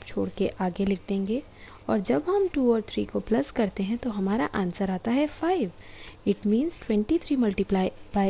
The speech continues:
eleven, we get the answer two fifty-three। जब हम ट्वेंटी थ्री को multiply eleven से करेंगे तो हमें answer मिलेगा टू फिफ्टी थ्री।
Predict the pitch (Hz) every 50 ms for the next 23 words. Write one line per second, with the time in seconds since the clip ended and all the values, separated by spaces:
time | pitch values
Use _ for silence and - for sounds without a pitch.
0 | - - 214 214 254 285 277 233 202 196 185 185 190 175 - 208 247 247 - 320
1 | - - 214 190 180 170 - - 277 - - 240 262 302 - - 226 196 - -
2 | - 220 220 - - 359 359 285 202 - - - - - - - - - 226 254
3 | - - 330 392 392 381 - - 262 226 220 - 214 - - 208 196 - 208 202
4 | 196 190 185 - 196 - - 208 214 - - 202 202 202 214 262 302 330 - 339
5 | - - 208 190 185 190 214 233 - 277 233 233 240 285 349 330 262 196 180 -
6 | 202 190 185 180 185 185 220 269 - - - - 381 392 - - 302 - - -
7 | 180 175 - 175 175 -